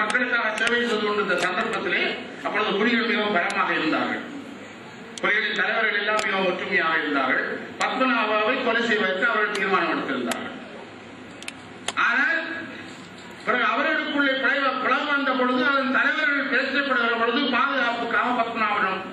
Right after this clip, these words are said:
வந்தார்கள். உமாமகேஸ்வரன் வந்திருக்கிறார்.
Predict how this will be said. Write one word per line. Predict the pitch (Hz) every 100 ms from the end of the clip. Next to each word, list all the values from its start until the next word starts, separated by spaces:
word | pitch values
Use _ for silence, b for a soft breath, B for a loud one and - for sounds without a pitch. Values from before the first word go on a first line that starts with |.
| 165
வந்தார்கள். | 170 151 131 127 - - - - - - - - - - - - - - - - - 175
உமாமகேஸ்வரன் | 214 269 254 233 226 220 202 196 - - 170
வந்திருக்கிறார். | 180 180 180 175 175